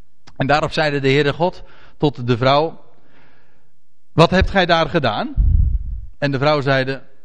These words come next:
"De slang heeft mij verleid en toen heb ik gegeten."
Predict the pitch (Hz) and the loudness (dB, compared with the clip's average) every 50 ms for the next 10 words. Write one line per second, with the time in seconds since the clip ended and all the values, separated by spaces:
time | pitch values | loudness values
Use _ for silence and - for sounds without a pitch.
0 | - - 139 139 127 - - - 170 175 214 233 220 156 135 131 120 101 123 120 | -12 -6 -2 -2 0 0 0 0 0 0 0 0 0 0 0 0 0 0 0 0
1 | 113 110 95 104 107 110 107 110 127 127 - - - - - - - - - - | 0 -2 -4 -4 -4 -4 -2 -4 -4 -6 -10 -12 -14 -14 -14 -14 -14 -14 -14 -14
2 | - - - - - - 120 120 - - - - - - - - - 139 123 113 | -14 -14 -14 -14 -10 -10 -10 -10 -10 -10 -14 -14 -14 -14 -10 -6 -4 -4 -4 -4
3 | 101 - - 196 196 156 160 160 - 165 147 - - 151 123 139 123 104 87 - | -6 -6 -4 -4 -2 -2 -4 -4 -4 -6 -8 -6 -6 -4 -2 -2 -2 -2 -4 -8
4 | - - | -14 -14